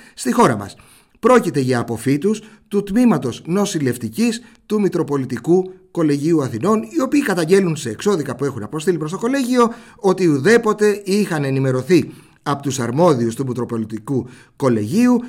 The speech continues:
πως τα πτυχία τους δεν είναι αναγνωρισμένα και επομένως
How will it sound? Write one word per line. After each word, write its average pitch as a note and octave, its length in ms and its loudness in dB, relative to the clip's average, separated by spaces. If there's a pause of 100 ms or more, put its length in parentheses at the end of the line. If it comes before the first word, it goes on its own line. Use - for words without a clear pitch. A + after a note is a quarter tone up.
(120)
πως A3 160 0
τα G3 100 -2
πτυχία E3 400 -2
τους F3+ 140 -2
δεν A#3 140 4
είναι G3+ 120 2
αναγνωρισμένα F3 720 0 (240)
και A#3+ 120 0
επομένως G3 680 0